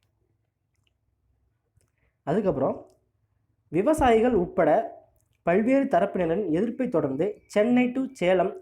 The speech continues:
எட்டு வழி பசுமை வழிச்சாலை வழித்தடத்தில் மாற்றம் செய்து இந்திய தேசிய நெடுஞ்சாலை ஆணையம் நடவடிக்கை எடுத்துள்ளது. So, அந்த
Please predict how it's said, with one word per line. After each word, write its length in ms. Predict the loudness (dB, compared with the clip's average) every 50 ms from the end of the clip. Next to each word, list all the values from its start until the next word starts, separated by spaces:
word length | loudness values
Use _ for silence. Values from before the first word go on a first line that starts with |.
| -8
எட்டு 320 | -6 -6 -6 -4 -2 0 2
வழி 200 | 2 2 2 0
பசுமை 520 | -2 -2 -4 -2 -2 -2 0 0 0 0 0
வழிச்சாலை 680 | 0 0 0 -2 -2 -2 0 0 2 0 -2 -4 -8 _ _ _ _ _ _ -4
வழித்தடத்தில் 580 | -2 0 0 0 0 0 -2 -2 -2 -2 -4 -4 -6 -8
மாற்றம் 460 | -6 -2 0 0 0 0 0 0 0
செய்து 280 | 0 0 0 0 0 0 -2 -4 -6
இந்திய 380 | -6 -4 -2 -2 0 2 2 0 0
தேசிய 340 | 0 -2 -2 -2 -2 -4 -4
நெடுஞ்சாலை 440 | -2 -2 -2 -2 0 0 2 2 2
ஆணையம் 280 | 2 0 -2 -6 -8 -8 -6
நடவடிக்கை 440 | -4 -4 -2 -2 -4 -4 -4 -4
எடுத்துள்ளது. 340 | -4 -4 -4 -4 -4 -4 -4 -6 -8 _ _ _ _ _ _ -2 0
So, 40 | 2 2
அந்த 180 | 2 2 0